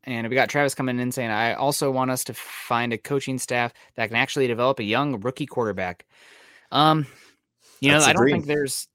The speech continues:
Speaker 1: I don't think there's some magic stuff to it, though. The magic is in the quarterback, right?
Speaker 2: Yeah.
Speaker 1: Like, if you, obviously, there are different degrees of how good that quarterback can be based on the situation and the coaching staff and whatnot. But, like,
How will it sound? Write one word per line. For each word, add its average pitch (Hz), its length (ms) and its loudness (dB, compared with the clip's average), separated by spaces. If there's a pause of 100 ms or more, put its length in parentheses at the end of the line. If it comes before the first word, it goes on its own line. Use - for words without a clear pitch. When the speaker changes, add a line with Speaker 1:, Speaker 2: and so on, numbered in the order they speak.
(140)
Speaker 1:
I 135 80 -2
don't 180 140 -2
think 151 160 -6
there's 143 180 2
some 123 220 -6
magic 120 460 -4 (320)
stuff - 420 -2
to 117 160 -4
it, 101 100 -6
though. 90 180 -8
The 101 120 -8
magic 139 320 2
is 110 100 -4
in 123 220 -4
the 101 80 -8
quarterback, 95 580 -8 (400)
right? 123 240 4
Speaker 2:
Yeah. - 60 -12
Speaker 1:
Like, 123 220 -6
if 127 200 -8
you, 156 160 -8 (260)
obviously, 139 560 0 (300)
there 131 160 -2
are 123 140 -2
different 127 320 -8
degrees 113 400 -8
of 101 60 -10
how 113 120 -6
good 107 200 -6
that 101 120 -6
quarterback 110 320 -6
can 104 140 -10
be 110 100 -6
based 107 320 -4
on 113 80 -6
the 107 60 -8
situation 110 640 -6 (340)
and 117 140 -6
the 113 40 -6
coaching 113 300 -6
staff 120 240 -2
and 123 100 -6
whatnot. 120 320 -2
But, 120 120 -4
like, 104 260 -2